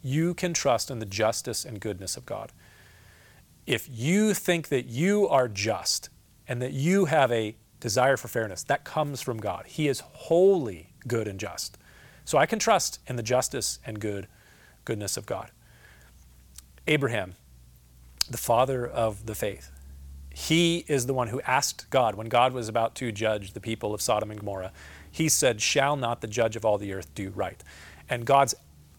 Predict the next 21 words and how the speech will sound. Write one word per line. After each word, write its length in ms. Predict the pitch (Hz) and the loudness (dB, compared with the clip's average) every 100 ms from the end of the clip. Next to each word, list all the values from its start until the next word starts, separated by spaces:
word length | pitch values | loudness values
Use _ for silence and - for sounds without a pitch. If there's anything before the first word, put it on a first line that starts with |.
| _ | _
actions 640 | 147 170 - - 95 87 - | 4 4 2 -4 -6 -10 -4
in 160 | 135 | 0
that 180 | 135 151 | 2 4
passage 360 | 180 175 175 143 | 4 4 2 -2
of 80 | |
Scripture 340 | - 151 - 147 | 0 0 -2 -2
and 240 | 143 131 | -2 -2
throughout 600 | - 127 120 127 156 - - - | -2 2 4 6 6 4 -8 -4
the 100 | 131 | -2
Scriptures, 500 | - 135 - 92 - - - - - 123 | 0 -2 -2 -6 -10 -16 -20 -20 -8 4
God's 300 | 143 165 - | 6 4 4
actions 460 | 156 156 - 143 - | 2 2 0 -4 -6
consistently 800 | 135 - - 175 - 180 165 151 | 0 4 6 4 4 0 0 -2
vindicate 560 | 120 123 - - 110 | 0 0 -2 -2 -2
his 200 | - 120 | -2 -4
goodness 440 | 101 123 113 104 - | 0 0 0 -4 -4
and 240 | 127 107 | -4 -6
his 180 | 101 90 | -6 -6
justice. 460 | - 92 - - - | -4 -4 -6 -8 0
God 280 | 113 117 | 4 4
is 120 | 107 | 2